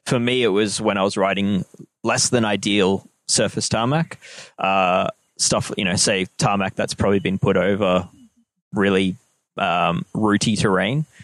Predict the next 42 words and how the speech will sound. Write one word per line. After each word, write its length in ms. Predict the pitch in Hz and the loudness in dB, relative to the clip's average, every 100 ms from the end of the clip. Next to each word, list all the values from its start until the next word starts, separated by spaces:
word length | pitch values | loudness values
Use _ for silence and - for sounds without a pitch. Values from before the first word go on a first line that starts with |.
| - | -16
So 120 | - 85 | -4 -2
you 60 | |
can 120 | 104 | 0
actually 300 | 95 - 95 | -2 -2 -2
feel 360 | 80 - 92 92 | -2 -2 0 2
the 100 | 104 | 2
<laughs> 100 | 90 | 2
roots 280 | 117 - - | 2 0 0
through 160 | - 117 | 0 0
the 100 | - | -2
tarmac. 500 | - 117 139 165 - - 143 - | -2 0 0 -2 -6 -10 -10 -4
Uh, 300 | 107 107 95 | 0 2 0
and 140 | 113 113 | 0 0
if 80 | |
you're 100 | 120 | 0
cornering 540 | - - 110 110 123 123 | 0 0 2 2 2 0
on 120 | 135 | 0
that, 200 | 151 170 143 | 0 -2 0
then 240 | 110 104 | 0 0
such 340 | - 107 - | 0 -2 0
a 320 | 113 101 98 95 | 0 4 4 2
high 180 | - 107 | 0 0
lateral 360 | 95 92 - 92 | 0 0 0 0
stiffness 520 | - 90 - 90 - | 0 -2 0 0 0
doesn't 560 | 98 95 101 - - - - _ _ _ | 0 2 0 2 -2 -4 -16 _ _ _
lend 300 | 110 107 104 | -2 0 2
itself 560 | 95 - 98 87 - - | 0 0 0 0 -2 -4
to 640 | - 95 92 87 98 - - _ _ _ _ | 0 2 2 2 0 -2 -10 _ _ _ _
having 320 | - 110 98 | -4 0 0
as 140 | 90 - | 0 -2
much 180 | 85 - | -2 -2
traction 400 | 90 - 95 87 | -2 0 2 2
as 260 | 85 - | 2 0
when 220 | 90 90 | 0 2
you 260 | 90 87 - - - - - | 2 2 -2 -10 -20 -10 -2
do 120 | 92 | 0
that 120 | 80 | 0
same 200 | - 87 | 0 0
corner 260 | - 92 85 | 0 0 0
on 100 | 80 | -2
a 40 | |
f-, 120 | - | -4